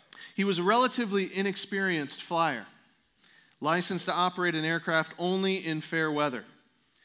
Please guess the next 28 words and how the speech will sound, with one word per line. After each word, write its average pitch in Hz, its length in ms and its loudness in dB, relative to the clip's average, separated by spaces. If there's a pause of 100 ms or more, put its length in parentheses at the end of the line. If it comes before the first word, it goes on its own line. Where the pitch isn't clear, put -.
(240)
He 170 120 2
had 170 140 2
purchased 220 520 0
his 185 400 2 (180)
Piper 202 420 2
Saratoga 175 680 0
aircraft 156 460 -2
just 151 200 -6
three 165 160 -4
months 147 280 -4
before. 113 460 -12 (1400)
About 165 260 2
an 165 80 0
hour 165 240 4
later, 147 480 0 (260)
John 160 340 0
F. 151 260 -4
Kennedy 143 480 -2
Junior 127 640 -6 (520)
crashed 160 600 -2
in 151 100 -6
the 143 100 -4
Atlantic 139 420 -4
Ocean 131 560 -8
and 123 160 -10
was 123 160 -8
immediately 117 720 -6 (160)
killed. 113 460 -12